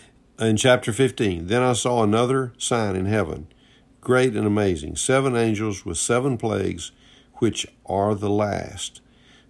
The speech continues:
For with them the wrath of God is finished. And I saw what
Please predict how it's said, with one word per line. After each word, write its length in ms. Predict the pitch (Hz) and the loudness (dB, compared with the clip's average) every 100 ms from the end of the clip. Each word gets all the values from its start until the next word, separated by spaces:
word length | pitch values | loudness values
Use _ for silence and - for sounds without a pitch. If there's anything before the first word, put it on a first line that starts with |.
| _ _ | _ _
For 360 | - 107 95 | -2 2 2
with 180 | 98 87 | 0 2
them 460 | 131 127 95 92 98 _ _ - | 4 4 2 -4 -12 _ _ -10
the 100 | 87 | -4
wrath 380 | 95 113 117 131 | 0 0 -2 -4
of 140 | 107 | -2
God 420 | 107 98 90 - | 0 0 -2 -6
is 160 | 92 87 | -8 -6
finished. 580 | - 98 73 76 - - _ - - _ _ _ - - _ _ _ _ - _ _ _ - - - | -2 -2 -2 -10 -16 -20 _ -20 -20 _ _ _ -20 -20 _ _ _ _ -20 _ _ _ -20 -20 -6
And 140 | - 135 | 2 4
I 80 | 131 | 4
saw 540 | - 147 147 113 101 104 - - _ _ - _ _ - - - _ | 4 4 6 4 2 -6 -20 -20 _ _ -20 _ _ -20 -20 -20 _
what 200 | 123 | 2